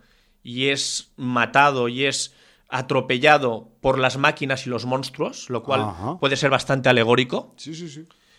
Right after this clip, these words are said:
Speaker 1: Ahí lo dejo. Pero se acercaría más, o sea, la premisa inicial es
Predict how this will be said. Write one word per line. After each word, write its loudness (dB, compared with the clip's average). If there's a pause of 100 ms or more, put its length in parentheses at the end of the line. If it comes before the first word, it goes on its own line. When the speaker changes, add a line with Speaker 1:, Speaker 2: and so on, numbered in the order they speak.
Speaker 1:
Ahí -2
lo 2
dejo. 0 (1700)
Pero 4
se 0
acercaría 2
más, 0
o -6
sea, -2
la 2
premisa 0
inicial -2
es -4